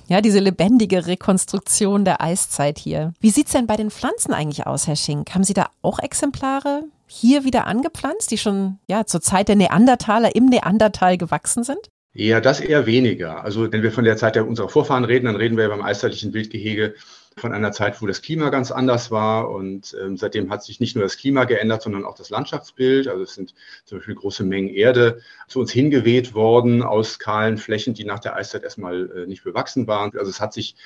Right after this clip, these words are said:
Speaker 2: auch die ganze Landschaft sehr verändert. Und es sind natürlich, nachdem das Klima angenehmer war, viele Pflanzenarten auch aus südlicheren Regionen, aus dem Mittelmeerraum und aus dem Schwarzmeerraum zu uns nach Mitteleuropa gekommen. Es hat alles, ähm, viele tausende Jahre gedauert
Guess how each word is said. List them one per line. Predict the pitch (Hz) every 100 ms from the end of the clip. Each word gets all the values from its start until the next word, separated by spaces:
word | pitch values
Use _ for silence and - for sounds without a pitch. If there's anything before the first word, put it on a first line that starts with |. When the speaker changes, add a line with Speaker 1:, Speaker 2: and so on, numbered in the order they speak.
| - - -
Speaker 2:
auch | -
die | 110
ganze | 101 92
Landschaft | 92 131 143 -
sehr | 131
verändert. | 120 101 117 120 120
Und | 110 113
es | -
sind | 113 110 _ - - _
natürlich, | 101 - 110 110
nachdem | 95 113 123
das | 110
Klima | - 131 117
angenehmer | 101 113 117 113 117 113 98
war, | 98 107
viele | - 107
Pflanzenarten | 104 98 107 127 92 101 113
auch | - 98
aus | 95
südlicheren | 117 127 117 107 98
Regionen, | 98 95 95 104 107 104
aus | 98 98
dem | 95
Mittelmeerraum | 104 117 104 90 95 101
und | 95
aus | 92 -
dem | 101
Schwarzmeerraum | 101 104 123 104 92 98
zu | 107 104
uns | 110 107 - - _ _
nach | 87
Mitteleuropa | 110 117 95 110 110
gekommen. | 95 - 120 139 170 180 - _ _ _ _ _ -
Es | 113 117
hat | 107
alles, | 117 123 120
ähm, | 123 107 104 101 - _
viele | - 113
tausende | 117 117 117
Jahre | 107 110 113
gedauert | 95 98 127 165 175